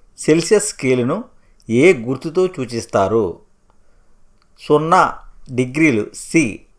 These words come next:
అనే గుర్తుతో సూచించడం జరుగుతుంది. నీరు ఎన్ని డిగ్రీల వద్ద ఘనీభవిస్తుంది? సున్నా డిగ్రీల వద్ద. నీరు ఎన్ని డిగ్రీల వద్ద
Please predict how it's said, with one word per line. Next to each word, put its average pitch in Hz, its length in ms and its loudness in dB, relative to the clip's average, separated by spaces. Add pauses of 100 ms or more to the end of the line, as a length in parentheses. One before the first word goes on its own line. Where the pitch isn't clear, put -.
(100)
అనే 147 180 -2
గుర్తుతో 165 560 -4 (520)
సూచించడం 120 460 -6
జరుగుతుంది. 95 720 -6 (1500)
నీరు 117 540 2 (440)
ఎన్ని 156 320 2
డిగ్రీల 127 460 2
వద్ద 107 240 2 (800)
ఘనీభవిస్తుంది? 120 920 0 (640)
సున్నా 135 340 2
డిగ్రీల 107 400 -2
వద్ద. 87 240 -2 (2000)
నీరు 127 540 0 (420)
ఎన్ని 143 280 2
డిగ్రీల 135 440 -2
వద్ద 110 260 2